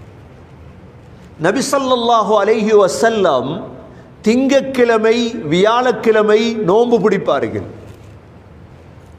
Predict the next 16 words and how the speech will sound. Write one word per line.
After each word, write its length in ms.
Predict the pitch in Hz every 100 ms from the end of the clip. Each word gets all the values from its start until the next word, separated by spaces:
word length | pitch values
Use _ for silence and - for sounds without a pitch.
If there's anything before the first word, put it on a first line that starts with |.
| -
"யா 240 | 135 139
ரசூலல்லாஹ், 800 | 131 170 151 117 113 120 135 170 - - - - - - - - -
ஏன் 320 | 143 202 220
நோன்பு 300 | 196 196 190
பிடிக்கிறீர்கள்?" 920 | 175 165 170 156 143 147 123 98 104 - - - - - - - -
சொன்னார்கள், 760 | 127 135 143 135 151 139 - - - -
"அமல்கள் 560 | 113 127 175 202 175 156
உயர்த்தப்படுகிறது, 1500 | 131 127 170 165 - 175 151 143 139 123 117 151 139 95 - - - - - - - - -
அமல்கள் 520 | 123 143 202 208 196
உயர்த்தப்படும் 960 | 170 143 165 175 180 180 - 156 156 143
பொழுது 580 | 135 131 127 175 240 233 - - -
நான் 400 | 131 147 156 151
நோன்பாளியாக 880 | 180 226 240 233 226 214 208 202 175
இருக்க 300 | 180 170 185
விரும்புகிறேன்" 960 | 156 170 170 156 156 151 160 175 196 208
என்றார். 540 | 143 120 92 - -